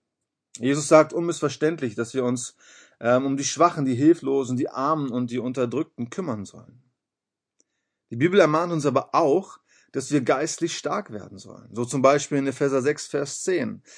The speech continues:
„Er werdet stark in dem Herrn und der Macht seiner Stärke“, sagt Paulus. Und dieser Paulus rät seinem jungen Menti Timotheus in zweiter Timotheus zwei, Vers zwei, dass dieser vor allem jene um sich sammeln soll,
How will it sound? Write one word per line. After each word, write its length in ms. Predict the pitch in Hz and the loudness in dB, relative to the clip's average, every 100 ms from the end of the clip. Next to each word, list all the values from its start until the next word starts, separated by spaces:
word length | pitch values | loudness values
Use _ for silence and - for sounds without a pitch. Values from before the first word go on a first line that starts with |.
| - | -10
„Er 160 | 107 104 | -8 2
werdet 320 | 156 180 180 | 4 4 2
stark 480 | - - 156 175 - | -2 -2 0 -2 -2
in 100 | 127 | -4
dem 140 | 127 | -4
Herrn 400 | 117 131 147 165 - - _ _ _ 147 | -4 -4 -6 -8 -16 -20 _ _ _ -4
und 120 | 139 | 2
der 100 | 131 | 2
Macht 280 | 139 147 - | 2 -2 -4
seiner 300 | 123 127 135 | -4 -2 -4
Stärke“, 420 | 127 143 180 120 | -6 -8 -6 -8
sagt 300 | 104 101 _ | -10 -16 _
Paulus. 560 | 113 95 - - - - _ _ _ - | -14 -14 -14 -18 -18 -18 _ _ _ -2
Und 240 | 131 127 | 0 0
dieser 220 | 139 160 | 2 2
Paulus 420 | 147 170 202 131 | 2 2 2 2
rät 220 | 117 151 151 | 0 -2 0
seinem 280 | 151 139 | -2 0
jungen 320 | 135 160 151 139 | -2 -4 -4 -2
Menti 520 | 156 180 139 135 151 | -4 -4 -8 -8 -8
Timotheus 720 | 139 135 180 196 135 165 - - - - - _ | -8 -4 -4 -2 -4 -4 -10 -20 -20 -20 -20 _
in 260 | - 127 123 | -2 0 0
zweiter 300 | 147 156 147 | 2 2 2
Timotheus 460 | 147 151 143 127 | -2 -2 -4 -10
zwei, 240 | - 143 147 | -2 0 0
Vers 320 | 143 131 - | -4 -8 -8
zwei, 260 | 127 143 | -2 0
dass 220 | 151 151 - | 2 0 -2
dieser 260 | 170 180 | 0 0
vor 240 | - 170 - | 2 -4 0
allem 300 | 165 165 156 | 0 0 -2
jene 340 | 131 226 208 | 0 0 0
um 160 | 131 120 | -2 -4
sich 220 | 120 - | -4 -4
sammeln 340 | 123 131 131 | -2 -2 -2
soll, 400 | 120 131 151 185 | 2 2 2 -2